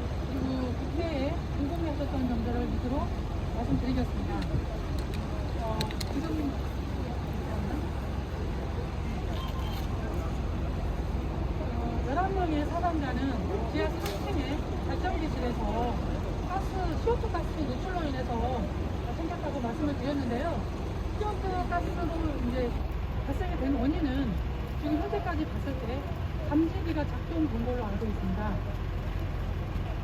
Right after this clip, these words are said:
그 사상자 열한 명 중에서는, 어, 지금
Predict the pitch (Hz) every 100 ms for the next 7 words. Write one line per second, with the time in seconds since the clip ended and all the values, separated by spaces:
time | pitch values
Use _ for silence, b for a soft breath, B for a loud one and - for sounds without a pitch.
0 | - 311 330 294 381 403 370 330 269 330
1 | 359 330 277 262 247 240 226 262 240 -
2 | - - - - - 226 226 220 226 233
3 | 269 269 262